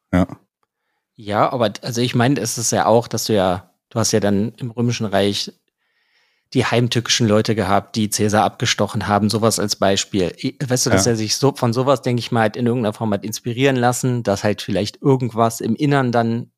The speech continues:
Speaker 2: halt, wie du halt schon meinst, so ver-, verrottet ist oder es schon immer war. Und das
Speaker 1: Mhm.
Speaker 2: wird dann halt verbunden mit diesen Artefakten, weil man weiß ja nicht, was vorher war.
Speaker 1: Ja. Ich meine, du hast ja noch diese, diese Rebe-, Rebellengruppe, die dann halt davor kommt, ne?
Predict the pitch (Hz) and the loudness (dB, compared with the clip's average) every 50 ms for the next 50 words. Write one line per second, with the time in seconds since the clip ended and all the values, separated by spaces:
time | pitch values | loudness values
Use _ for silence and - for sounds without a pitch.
0 | - 117 104 107 101 - 120 104 104 104 113 - - 113 104 104 104 104 - - | -6 -4 -4 -4 -4 -4 -4 -2 -2 -2 -2 -4 -4 -4 -2 -2 -2 -4 -4 -6
1 | - 104 - - - - - - - - 104 - 127 127 - 110 98 - 131 135 | -8 -8 -8 -8 -8 -8 -8 -8 -8 -6 -2 0 0 0 0 -4 -6 -4 -4 -4
2 | - - - 101 98 95 101 - - 117 - - 120 - 95 101 95 90 117 123 | -4 -4 -8 -4 -2 -2 -2 -2 -2 -4 -4 -4 -4 -2 0 0 0 2 2 2
3 | 135 143 143 143 139 - - - - - - - _ _ 113 101 95 90 90 113 | 4 4 4 2 0 -4 -12 -20 -20 -20 -20 -20 _ _ -2 2 4 4 6 4
4 | 127 117 - 120 113 107 104 101 - - 113 110 131 131 131 - 127 120 107 - | 2 2 -2 -4 -4 -4 -4 -6 -6 -8 -6 -4 -4 -4 -4 -4 -8 -10 -8 -6
5 | 117 110 113 - - 113 - 123 - - 139 - - - - 131 131 131 127 107 | -6 -6 -6 -6 -8 -10 -10 -8 -6 -4 -4 -4 -4 -6 -6 -4 -4 -2 -2 -2
6 | 104 107 101 98 101 101 107 104 120 135 135 - 113 107 101 - - 107 - - | -2 -2 -2 -2 -2 -2 -2 0 0 0 0 0 -2 -2 -2 -4 -4 -6 -6 -6
7 | - 117 110 98 98 85 90 87 90 92 - _ _ _ _ _ _ _ _ _ | -4 -4 -4 -4 -4 -4 -4 -4 -6 -6 -8 _ _ _ _ _ _ _ _ _
8 | _ _ _ _ - 87 87 - - _ - - _ _ _ _ _ - - - | _ _ _ _ -2 0 0 -2 -2 _ -20 -20 _ _ _ _ _ -20 -20 -20
9 | - - _ _ _ - 98 - 101 110 120 120 113 123 120 - 151 139 123 113 | -20 -20 _ _ _ -10 -4 0 4 4 6 6 6 4 4 4 4 4 4 2
10 | - 127 117 113 107 110 110 104 101 107 110 104 98 117 113 107 104 98 113 127 | 2 0 0 0 0 -2 -2 -2 0 0 0 0 0 0 0 2 2 2 4 4
11 | 127 113 101 85 90 85 - - 82 82 85 87 87 87 87 87 90 78 85 85 | 4 2 0 0 -4 -6 -6 -6 -6 -6 -4 -4 -4 -4 -2 -4 -4 -4 -6 -8
12 | - - 87 80 - - 85 80 82 87 101 117 143 156 | -6 -6 -6 -6 -4 -4 -4 -2 -2 0 2 2 2 2